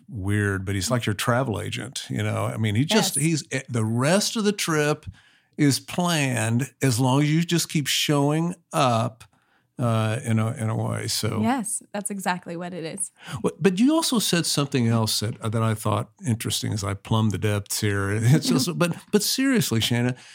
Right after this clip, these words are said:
Speaker 1: you said, um, and when I think at an early age, of course, it's an early age to me now. Every, a lot of
Speaker 2: Mm-hmm.
Speaker 1: ages are, are, are early to me now. But, but when I,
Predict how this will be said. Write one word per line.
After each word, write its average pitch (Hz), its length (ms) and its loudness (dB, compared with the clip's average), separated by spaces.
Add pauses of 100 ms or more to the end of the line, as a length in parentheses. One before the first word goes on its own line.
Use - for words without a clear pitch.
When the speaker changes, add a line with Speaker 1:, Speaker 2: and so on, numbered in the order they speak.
(180)
Speaker 1:
you 175 380 4
said, 117 640 0 (520)
um, 113 440 2
and 117 120 4
when 123 120 4
I 131 60 4
think 123 200 0
at 110 80 0
an 110 120 2
early 110 260 2
age, 107 220 2
of - 40 -6
course, 107 200 -2
it's 107 160 -4
an 113 80 -2
early 107 200 0
age 101 240 0
to 104 80 -4
me 113 200 2
now. 107 480 2
Every, 123 200 2
a 120 100 6
lot 143 200 8
of 120 40 2
Speaker 2:
Mm-hmm. 113 80 4
Speaker 1:
ages 98 240 -2
are, 110 60 -2
are, 123 800 -2
are 107 280 2
early 104 160 -2
to 101 100 -4
me 117 200 2
now. 101 180 -2
But, 113 200 -4
but 139 180 -2
when 139 100 0
I, 160 100 2